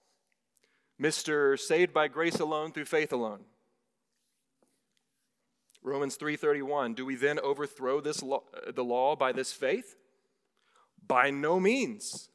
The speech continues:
On the contrary, we uphold the law." Ephesians two, verses eight through ten. "For by grace you have been saved through faith."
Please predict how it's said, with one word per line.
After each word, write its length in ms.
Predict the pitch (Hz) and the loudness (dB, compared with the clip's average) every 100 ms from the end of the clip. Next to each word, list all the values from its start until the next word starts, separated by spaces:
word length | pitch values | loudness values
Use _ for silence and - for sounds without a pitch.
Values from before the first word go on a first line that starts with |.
| - | -6
On 140 | 135 | -4
the 80 | 139 | -2
contrary, 800 | - 180 220 - 131 117 117 147 - _ - | 0 0 0 -2 -6 -4 -4 -6 -14 _ -12
we 280 | 123 220 240 | -4 -2 2
uphold 640 | 175 - - 185 254 180 | 2 2 -4 0 2 0
the 100 | 123 | -6
law." 280 | 110 98 95 _ _ _ _ _ _ _ _ _ _ _ _ _ _ _ _ _ _ - | -8 -10 -16 _ _ _ _ _ _ _ _ _ _ _ _ _ _ _ _ _ _ -18
Ephesians 540 | - 143 156 156 143 | -8 -8 -6 -8 -10
two, 480 | - 208 196 107 98 _ _ _ _ | -6 0 2 0 -6 _ _ _ _
verses 300 | 120 120 113 | -10 -8 -6
eight 200 | 123 - | -6 -6
through 120 | 127 | -10
ten. 340 | - 151 110 104 - - - | -6 -2 -2 -6 -18 -20 -20
"For 180 | - 156 | 0 2
by 200 | 143 147 | 6 4
grace 580 | 147 139 156 208 254 - | 2 0 4 6 4 0
you 140 | 190 | -2
have 100 | 175 | -2
been 160 | 151 151 | 0 -2
saved 640 | - - 185 151 147 - | 0 2 4 4 0 -6
through 480 | - - 143 160 214 | -18 -20 -2 4 4
faith." 720 | 240 - 254 147 123 - - | 2 8 10 10 4 -6 -20